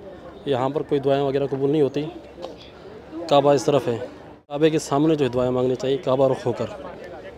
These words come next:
ना कि जो है इस तरफ जो है इस खाली बिल्डिंग के सामने। ये बिल्डिंग जो है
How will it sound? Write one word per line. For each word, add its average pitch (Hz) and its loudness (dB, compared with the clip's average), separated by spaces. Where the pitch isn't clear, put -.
ना 139 0
कि 143 2
जो 139 2
है 135 0
इस 131 -2
तरफ 143 0
जो 127 0
है - -6
इस - -6
खाली 143 2
बिल्डिंग 143 6
के 147 4
सामने। 131 0
ये 151 2
बिल्डिंग 156 8
जो 175 6
है 165 4